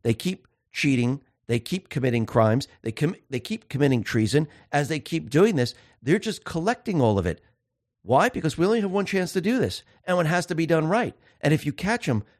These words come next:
two or three times in the act, that's pretty darn hard evidence, isn't it? Remember, fizas work both ways.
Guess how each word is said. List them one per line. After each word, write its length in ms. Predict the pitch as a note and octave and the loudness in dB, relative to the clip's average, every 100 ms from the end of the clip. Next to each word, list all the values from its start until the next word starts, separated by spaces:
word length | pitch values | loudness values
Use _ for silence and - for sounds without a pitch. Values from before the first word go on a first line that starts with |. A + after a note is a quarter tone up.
| - | -8
two 160 | G#3+ | -2
or 60 | G3 | 0
three 200 | - E3 | 0 -4
times 320 | - F3+ D#3+ | -2 -2 0
in 100 | C#3+ | 0
the 120 | B2+ | 2
act, 340 | G3 G3 - - _ _ _ _ _ _ _ _ | 2 2 -2 -12 _ _ _ _ _ _ _ _
that's 240 | - F#3+ - | -4 -4 -6
pretty 360 | - G3+ G3+ | -4 0 0
darn 300 | E3+ E3 F3 | 0 0 2
hard 300 | D3 E3 E3+ | 2 4 6
evidence, 400 | E3+ A#3+ C#3+ F#2 | 6 4 2 2
isn't 240 | D3+ E3+ G#2 | 2 2 0
it? 140 | - _ _ _ _ _ _ _ _ _ - | -2 _ _ _ _ _ _ _ _ _ -2
Remember, 360 | D3 A#3 F#3 | 2 2 2
fizas 540 | A2 - G3+ B3+ B2 G2 | -4 0 2 2 -2 -4
work 260 | D3+ D#3 | -4 -2
both 240 | D#3 D#3 D3 | 0 0 0
ways. 480 | D3+ G#3 G#2 - | 0 0 -2 -10